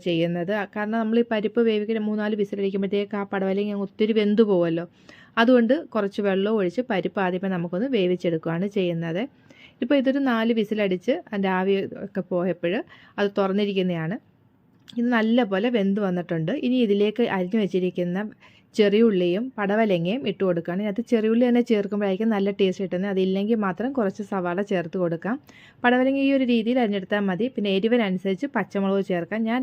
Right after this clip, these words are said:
രണ്ടെണ്ണമാണ് ചേർത്തിരിക്കുന്നത്. അപ്പോൾ രണ്ടിൽ കൂടുതലൊക്കെ വേണമെങ്കിലും ചേർത്ത് കൊടുക്കാം. പിന്നെ ആവശ്യത്തിന് വെള്ളം ഇനി വേണോ നോക്കിയിട്ട് ഒഴിച്ചു കൊടുത്താൽ മതി. പരിപ്പിനകത്ത് വെള്ളം ഉണ്ടെങ്കിൽ പിന്നീട് ഒരുപാട് ഒഴിച്ച് കൊടുക്കണ്ട. പിന്നെ അതിലേക്ക്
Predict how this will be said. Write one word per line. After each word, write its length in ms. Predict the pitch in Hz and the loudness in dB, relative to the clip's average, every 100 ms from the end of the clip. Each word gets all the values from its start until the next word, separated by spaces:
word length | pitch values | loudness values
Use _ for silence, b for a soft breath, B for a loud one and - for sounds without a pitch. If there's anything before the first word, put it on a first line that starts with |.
| 240 | -2
രണ്ടെണ്ണമാണ് 520 | 202 202 202 190 190 196 | -2 -2 -2 -2 -4 -4
ചേർത്തിരിക്കുന്നത്. 640 | 180 165 175 170 175 175 240 B B B | -4 -4 -4 -4 -4 -6 -8 B B B
അപ്പോൾ 140 | - 226 | 0 2
രണ്ടിൽ 240 | 214 247 247 | 4 2 2
കൂടുതലൊക്കെ 340 | 220 214 214 214 | 2 2 0 -2
വേണമെങ്കിലും 360 | 196 190 240 269 | 0 0 0 2
ചേർത്ത് 260 | 208 185 202 | 0 0 0
കൊടുക്കാം. 320 | 175 160 185 233 | 0 -2 -4 -4
പിന്നെ 180 | 240 269 240 | -4 -2 -2
ആവശ്യത്തിന് 380 | 220 214 214 214 | -2 -4 -4 -2
വെള്ളം 200 | 202 202 214 | 0 0 -2
ഇനി 100 | 208 196 | -4 -4
വേണോ 180 | 185 202 202 | -2 -2 0
നോക്കിയിട്ട് 540 | 190 190 220 190 269 381 | 0 0 -2 -2 -2 -2
ഒഴിച്ചു 260 | 214 196 202 | -2 0 0
കൊടുത്താൽ 280 | 180 170 185 175 | -2 -2 -2 -2
മതി. 140 | 190 202 | -4 -4
പരിപ്പിനകത്ത് 480 | 196 196 196 196 214 196 | -6 -4 -6 -4 -2 -2
വെള്ളം 200 | 196 208 196 | 0 0 0
ഉണ്ടെങ്കിൽ 440 | 196 226 208 202 277 | 0 0 0 -2 -2
പിന്നീട് 240 | 240 220 202 | -2 -2 -2
ഒരുപാട് 240 | 202 202 | 0 0
ഒഴിച്ച് 220 | 185 - 185 | 0 -2 -4
കൊടുക്കണ്ട. 380 | 175 165 170 170 233 b b b b b _ | -4 -4 -6 -6 -8 b b b b b _
പിന്നെ 140 | 269 269 | 2 4
അതിലേക്ക് 280 | 220 214 | 2 2